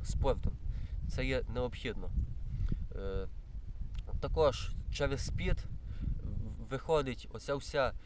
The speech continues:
негативна енергія і так далі. Ну, гормони, також гормональна система, е, відновлюється, коли людина займається спортом. Закалювання також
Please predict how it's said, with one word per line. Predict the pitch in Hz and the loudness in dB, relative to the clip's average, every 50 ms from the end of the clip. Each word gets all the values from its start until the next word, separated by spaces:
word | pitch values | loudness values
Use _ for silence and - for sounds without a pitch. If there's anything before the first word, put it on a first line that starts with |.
| - - - - - | -10 -10 -10 -10 -8
негативна | - 117 123 123 117 - 156 151 147 139 131 - | -6 -4 -4 -4 -2 0 0 2 4 4 4 4
енергія | 120 120 127 135 135 127 110 107 113 110 107 101 - - - - - - - - - - - - - | 4 4 6 6 6 6 4 0 -2 -2 -2 -2 -2 -2 -4 -6 -8 -8 -10 -10 -10 -10 -10 -10 -8
і | - | -6
так | 123 120 - | -4 -2 2
далі. | 127 120 113 107 - - 104 98 - - 101 - - - | 4 4 4 2 0 -4 -6 -6 -6 -6 -6 -6 -6 -4
Ну, | 107 95 98 - - - - - - - - | -6 -6 -6 -8 -8 -12 -12 -14 -14 -12 -4
гормони, | 110 147 160 139 139 143 147 143 135 123 117 110 - - | 0 0 2 2 2 4 4 6 6 4 2 0 -2 -4
також | - - 139 131 120 - | 0 2 4 4 4 2
гормональна | - 135 131 127 143 143 143 143 139 131 123 120 | 0 0 0 0 0 2 4 6 6 6 4 2
система, | 113 - - - - - 123 117 110 107 101 95 - - - - - - - - 110 - - - | 2 4 4 4 4 4 2 2 2 0 -2 -4 -4 -6 -4 -2 0 2 2 2 2 0 0 -4
е, | 92 95 95 95 95 95 92 92 90 - - - - - - - 107 | -4 -2 0 0 0 0 0 -2 -4 -4 -4 -2 0 0 0 0 -2
відновлюється, | 120 117 127 131 127 120 113 110 107 101 101 - - 104 98 - - | -2 -2 0 0 2 2 2 2 0 0 -2 -2 -2 -2 -2 0 0
коли | 120 123 127 | 2 2 2
людина | 117 113 117 117 117 131 127 123 113 | 0 0 0 4 6 6 8 8 8
займається | - 120 113 113 120 117 113 110 - - | 6 6 4 6 6 6 6 6 6 6
спортом. | - - - 120 117 - - - - - | 6 6 6 6 6 6 6 4 2 0
Закалювання | - - 135 135 - 139 139 131 131 123 120 117 113 113 110 107 101 95 - - - - - - - - - - - | 0 2 2 2 6 8 8 8 8 6 4 2 2 2 2 0 0 2 4 4 4 4 4 4 4 6 6 4 4
також | - 113 - 123 117 110 107 - - | 4 2 4 4 6 6 6 6 4